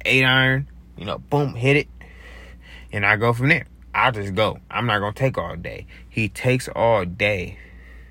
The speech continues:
and per-, make sure that he can perfect his craft. And he's one of the best young golfers, one of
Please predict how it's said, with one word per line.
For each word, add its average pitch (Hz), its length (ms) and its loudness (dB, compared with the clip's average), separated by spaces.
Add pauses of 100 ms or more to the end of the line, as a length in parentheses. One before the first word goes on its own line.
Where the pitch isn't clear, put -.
(880)
and 110 180 -4
per-, 87 180 -10 (380)
make 110 260 -2
sure 117 200 -2
that 110 80 -12
he 123 120 -6
can 101 160 -8
perfect - 580 -6
his 107 200 -8 (220)
craft. - 480 -2
And 107 100 -6
he's 120 240 -4
one 120 180 -2
of 110 100 -2
the 92 80 -6
best - 580 -2 (920)
young 113 320 -2
golfers, 120 480 0 (1300)
one 110 180 -4
of 120 60 -2